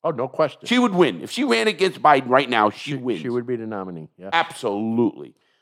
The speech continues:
Speaker 2: With
Speaker 1: I,
Speaker 2: hi-, with
Speaker 1: I almost think anybody would, uh, I won't say anybody, but I would say a lot of, there's a lot of
Speaker 2: Democrats.
Speaker 1: Democrats that, that if they put their name in the hat,
Speaker 2: Well, you
Speaker 1: they
Speaker 2: know,
Speaker 1: would beat Biden.
Speaker 2: but here's the problem. I don't want one of the guys I even know. Here's why,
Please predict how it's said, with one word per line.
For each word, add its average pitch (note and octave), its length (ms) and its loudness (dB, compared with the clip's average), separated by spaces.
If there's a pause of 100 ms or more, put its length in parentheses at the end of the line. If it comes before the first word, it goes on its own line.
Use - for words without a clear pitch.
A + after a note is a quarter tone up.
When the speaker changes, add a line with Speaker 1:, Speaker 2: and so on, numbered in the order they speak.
Speaker 2:
With C#3 140 4
Speaker 1:
I, - 40 8
Speaker 2:
hi-, F3+ 180 4
with F3 80 6
Speaker 1:
I - 0 -
almost G#3+ 460 6
think B2+ 260 -2 (380)
anybody B2+ 600 2
would, G#2+ 180 0
uh, F#2 840 -8 (240)
I A2 60 -6
won't G2 180 -6
say E2 160 -8
anybody, D#2+ 440 -8 (300)
but A2+ 100 -2
I B2+ 120 6
would B2+ 160 0
say A2+ 320 -2 (240)
a G2 120 -2
lot C3 520 6
of, A2+ 100 -2
there's A2+ 180 0
a G#2 60 -2
lot B2+ 320 4
of B2+ 300 0 (160)
Speaker 2:
Democrats. C3+ 640 4
Speaker 1:
Democrats - 20 -
that, A#2 300 2
that A#2 260 0
if C3 180 -2
they A#2+ 120 -2
put - 420 -6
their A2 100 -2
name G#2+ 240 -6
in G2+ 60 -8
the G2+ 80 -4
hat, G2 280 -6 (200)
Speaker 2:
Well, A3 100 2
you E3 80 4
Speaker 1:
they C3 60 6
Speaker 2:
know, D3 80 4
Speaker 1:
would C3+ 120 4
beat C3 220 -4
Biden. F2 380 -2
Speaker 2:
but D#3+ 100 -4
here's G3+ 200 -2
the C#3 80 -12
problem. B2+ 300 2
I D3 60 2
don't C#3+ 340 2
want F2+ 180 0
one G2 140 -2
of F#2 40 -8
the F#2 60 -8
guys F2+ 260 -4
I F2 80 -4
even F#2 260 -6
know. A2+ 220 -8
Here's G#2 180 -6
why, F#2 260 -2